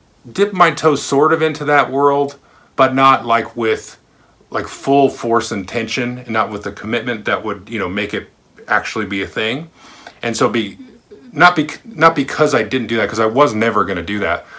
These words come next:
because I kind of footsied around with that, it sort of made me kind of peak out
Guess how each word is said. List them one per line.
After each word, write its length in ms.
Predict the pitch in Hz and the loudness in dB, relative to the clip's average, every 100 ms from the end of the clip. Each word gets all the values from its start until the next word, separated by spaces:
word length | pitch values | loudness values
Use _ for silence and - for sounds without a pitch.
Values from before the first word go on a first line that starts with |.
| - - | -20 -6
because 220 | 127 151 | -2 2
I 80 | 143 | 2
kind 160 | 143 131 | 2 0
of 140 | - | -2
footsied 340 | 127 123 127 | -4 -2 -4
around 320 | 104 95 104 120 | -2 0 0 -2
with 120 | 113 | 0
that, 320 | 135 143 - _ _ _ _ _ _ - - | 2 2 0 _ _ _ _ _ _ -12 -6
it 120 | 113 | 0
sort 220 | 147 151 | 6 6
of 80 | 127 | 6
made 240 | 110 117 | 0 -2
me 240 | 107 104 92 | -2 -2 -2
kind 180 | 113 | -2
of 100 | 101 | -2
peak 260 | - 117 101 | -4 -8 -2
out 300 | 95 92 - | -2 -2 -6